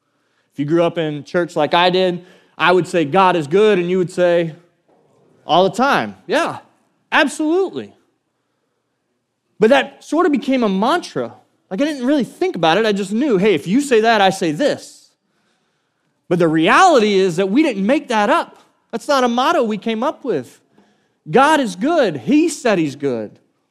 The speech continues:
Psalm one forty-five nine, "The Lord is good to all,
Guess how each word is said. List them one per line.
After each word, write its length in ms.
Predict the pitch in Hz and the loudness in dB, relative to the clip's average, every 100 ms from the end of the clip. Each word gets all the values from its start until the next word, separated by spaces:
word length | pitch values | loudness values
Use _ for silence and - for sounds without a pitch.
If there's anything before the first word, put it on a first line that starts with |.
| _ _ _ _ _ _ _ _ _ _ _ _ _ _ _ _ _ _ _ | _ _ _ _ _ _ _ _ _ _ _ _ _ _ _ _ _ _ _
Psalm 320 | _ 196 240 | _ 0 2
one 160 | 247 262 | 2 0
forty-five 540 | 262 262 - 247 254 | -2 -6 -4 -4 -4
nine, 340 | 226 202 180 135 | -2 -2 -2 -2
"The 100 | 147 | -2
Lord 340 | 185 220 233 | 2 2 2
is 140 | 185 143 | 0 -4
good 300 | 147 220 220 | -2 -2 -2
to 80 | 226 | -4
all, 640 | 180 156 127 120 - _ | -2 0 0 -4 -10 _